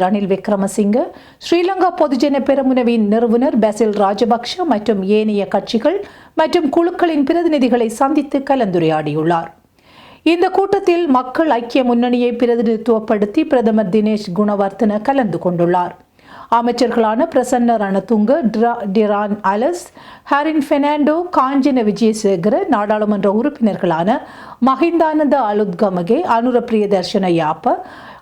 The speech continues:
ஆகியோரும் பங்கு பெற்றியுள்ளனர். ஐக்கிய தேசிய கட்சியை பிரதிநிதித்துவப்படுத்தி ஜனாதிபதி அலுவலகத்தின் பிரதானி சாகல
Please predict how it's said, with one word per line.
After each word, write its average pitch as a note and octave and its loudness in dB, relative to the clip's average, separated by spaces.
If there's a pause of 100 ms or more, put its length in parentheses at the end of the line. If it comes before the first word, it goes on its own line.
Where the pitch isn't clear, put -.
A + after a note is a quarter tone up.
(140)
ஆகியோரும் D4+ 0
பங்கு A#3+ 0
பெற்றியுள்ளனர். E3+ 0 (680)
ஐக்கிய F#4+ 0
தேசிய F#4+ 0 (120)
கட்சியை D#4 0 (100)
பிரதிநிதித்துவப்படுத்தி B3+ 0 (120)
ஜனாதிபதி A3+ 2
அலுவலகத்தின் G#3+ 0
பிரதானி G#3 0
சாகல G3+ 0